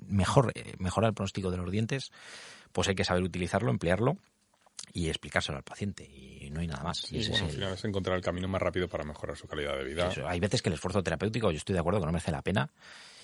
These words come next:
Speaker 1: que es cuando hablamos de heroicidad y dices, "Bueno, es que tengo que hacerte tantas cosas por tanto dinero y tal, que no sé si va a merecer la pena dentro del
Speaker 2: Y, y
Speaker 1: contexto
Speaker 2: ya
Speaker 1: de
Speaker 2: ni
Speaker 1: tu
Speaker 2: siquiera el
Speaker 1: rehabilitación".
Speaker 2: dinero, es que una, una extrusión ortodóntica es un desmadre.
Speaker 1: Bueno, pero una extrusión quirúrgica como alternativa,
Speaker 2: Sí,
Speaker 1: si
Speaker 2: sí,
Speaker 1: la
Speaker 2: sí,
Speaker 1: tienes,
Speaker 2: eso es maravilloso y
Speaker 1: es
Speaker 2: cada
Speaker 1: un
Speaker 2: vez las
Speaker 1: reimplante
Speaker 2: hacemos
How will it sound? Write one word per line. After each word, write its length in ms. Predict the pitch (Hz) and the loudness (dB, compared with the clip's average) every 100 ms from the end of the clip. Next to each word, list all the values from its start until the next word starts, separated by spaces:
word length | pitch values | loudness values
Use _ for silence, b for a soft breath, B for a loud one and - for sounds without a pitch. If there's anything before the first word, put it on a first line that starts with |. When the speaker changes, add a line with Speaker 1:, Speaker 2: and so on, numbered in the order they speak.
| B B _ | B B _
Speaker 1:
que 60 | 87 | -4
es 80 | |
cuando 240 | - 82 78 | -2 0 0
hablamos 300 | 76 85 90 | 4 6 6
de 80 | 85 | 4
heroicidad 320 | 78 78 92 | 2 0 2
y 60 | 113 | 2
dices, 140 | 71 | 2
"Bueno, 160 | 82 73 | 0 0
es 80 | |
que 80 | - | -2
tengo 160 | 82 87 | 0 0
que 80 | 82 | 0
hacerte 280 | 92 - | -2 -2
tantas 320 | - 90 - - | 0 0 0 4
cosas 260 | 113 85 | 6 4
por 140 | - 76 | -2 2
tanto 240 | 92 90 | 4 4
dinero 240 | 92 104 | 4 4
y 60 | 98 | 4
tal, 160 | 101 123 | 4 4
que 100 | 80 | 2
no 80 | 82 | 0
sé 100 | 85 | 0
si 120 | 82 | 0
va 80 | 82 | 2
a 20 | |
merecer 320 | 85 82 87 | 2 0 0
la 100 | 80 | 0
pena 220 | 92 92 | 2 2
dentro 220 | 87 92 | 2 2
del 60 | 98 | 0
Speaker 2:
Y, 20 | |
y 20 | |
Speaker 1:
contexto 320 | 98 101 117 117 | 2 2 6 8
Speaker 2:
ya 60 | |
Speaker 1:
de 40 | 131 | 8
Speaker 2:
ni 40 | |
Speaker 1:
tu 60 | 104 | 8
Speaker 2:
siquiera 300 | 87 139 123 | 8 10 8
el 60 | |
Speaker 1:
rehabilitación". 140 | 98 87 | 8 4
Speaker 2:
dinero, 220 | 92 98 | 4 4
es 100 | 85 | 2
que 80 | 117 | 2
una, 200 | 117 120 | 4 4
una 140 | 107 | 4
extrusión 380 | 110 - 135 123 | 4 4 2 2
ortodóntica 500 | 107 98 92 98 101 | 2 4 2 2 0
es 100 | 90 | 0
un 80 | 92 | 0
desmadre. 480 | 95 76 85 92 - - | -2 0 -2 -2 -6 -6
Speaker 1:
Bueno, 240 | - 135 113 | 2 4 4
pero 100 | 110 | 2
una 80 | 110 | 0
extrusión 340 | - 98 95 | 0 -2 -2
quirúrgica 520 | 95 113 - 104 120 | -2 -4 -2 -4 -4
como 180 | - 80 | -2 -2
alternativa, 520 | 76 76 - 110 104 | -2 -2 4 8 8
Speaker 2:
Sí, 40 | 107 | 8
Speaker 1:
si 60 | |
Speaker 2:
sí, 40 | 104 | 6
Speaker 1:
la 40 | |
Speaker 2:
sí, 60 | 95 | 4
Speaker 1:
tienes, 180 | 101 - | 4 4
Speaker 2:
eso 80 | |
es 60 | 107 | 6
maravilloso 500 | 110 82 78 80 - | 8 8 6 0 0
y 60 | 78 | 0
Speaker 1:
es 40 | |
Speaker 2:
cada 120 | 82 | 4
Speaker 1:
un 60 | 78 | 4
Speaker 2:
vez 80 | 82 | 4
las 100 | 87 | 2
Speaker 1:
reimplante 320 | 90 107 | 6 6
Speaker 2:
hacemos 60 | 92 | 6